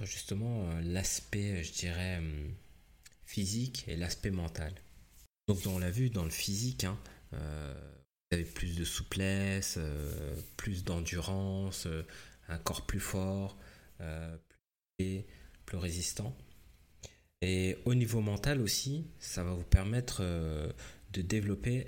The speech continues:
un, et d'avoir un véritable mental de guerrier. Puisque, comme disait un, un de mes anciens coachs, quand le mental, euh,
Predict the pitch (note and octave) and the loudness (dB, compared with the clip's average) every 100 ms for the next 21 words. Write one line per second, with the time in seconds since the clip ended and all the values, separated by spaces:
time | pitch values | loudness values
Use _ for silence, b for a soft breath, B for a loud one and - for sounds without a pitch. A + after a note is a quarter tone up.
0 | - F#2 F2 E2+ E2 D#2+ C2+ G#1+ E2 F2+ | -4 -2 -2 0 0 0 -2 -2 0 0
1 | A2+ G#2+ F2+ G2+ F#2+ A2+ G2+ F2+ E2+ F2 | 2 0 2 0 0 0 0 0 0 0
2 | F2 G#2+ F2 D#2 E2 D#2 D#2 C2+ - - | 0 0 0 0 0 0 -2 -4 -10 -20
3 | B B B - - G#2+ - G2 F#2+ E2+ | B B B -14 -8 -4 -2 0 0 0
4 | E2 D2 - - - - - - - - | 0 -2 -4 -6 -8 -10 -12 -18 -20 -20
5 | - - - _ _ _ A2 A2 G2+ G2 | -20 -20 -20 _ _ _ -2 0 2 0
6 | F#2+ G2+ F2 E2 D#2+ F2+ F2 E2+ D#2 D2 | 2 2 2 0 -2 -2 -2 -2 -2 -2
7 | C#2 - D2+ - D#2+ - E3 E3+ - B | -2 -2 -2 0 -2 0 0 0 -6 B
8 | B B B - - A2+ A2 G2+ G2+ G2+ | B B B -12 -2 2 4 4 2 0
9 | A2+ G#2 F#2 E2+ F2+ F2+ - | 0 2 0 0 -2 -2 -4